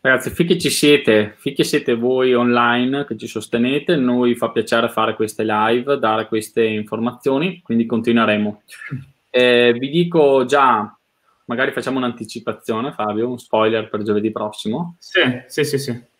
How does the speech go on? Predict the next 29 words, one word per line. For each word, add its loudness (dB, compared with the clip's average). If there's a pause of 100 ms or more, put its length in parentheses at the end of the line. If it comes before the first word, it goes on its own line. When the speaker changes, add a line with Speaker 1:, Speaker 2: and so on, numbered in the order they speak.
Speaker 1:
Ok, -2 (340)
allora 4 (120)
abbiamo 4
parlato 4
di -4
campagne, -2 (160)
abbiamo -2
parlato 2
di -4
landing 0
page 0
e -4
generazione -2
contatti. -4
Che -8
cosa 0
ci -4
fate 0
poi 0
con -2
questi -2
contatti? 2 (260)
Dovete 4
vendere, 4 (100)
<laughs> -2
ok? 2
Quindi 0 (420)
giovedì 0
prossimo, -2